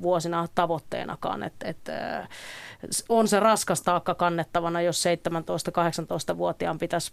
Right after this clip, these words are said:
pitäisi pelata esimerkiksi jalkapallossa niin avauksessa koko ajan Saksan liigassa tai Espanjan liigassa tai muualla. Että, et kyllä niin seuroilla on pitkä tähtäimen tavoitteet niissä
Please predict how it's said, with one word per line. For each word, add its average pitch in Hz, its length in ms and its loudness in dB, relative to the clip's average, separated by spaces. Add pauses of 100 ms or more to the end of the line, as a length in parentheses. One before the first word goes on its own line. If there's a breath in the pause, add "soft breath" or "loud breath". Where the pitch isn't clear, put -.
pitäisi 170 320 -2
pelata 170 480 0
esimerkiksi 165 500 -2
jalkapallossa 170 580 0
niin 165 160 -4
avauksessa 170 580 -2
koko 170 240 0
ajan 170 120 2
Saksan 170 360 -2
liigassa 170 340 -2
tai 175 160 0
Espanjan 170 380 -2
liigassa 185 360 -4
tai 175 200 -4
muualla. 117 400 -4
Että, - 260 -6
et - 160 -8
kyllä 175 140 0
niin 175 140 2
seuroilla 170 340 4
on 160 80 -2
pitkä - 280 -2
tähtäimen 170 520 -4
tavoitteet - 480 -4
niissä - 280 -6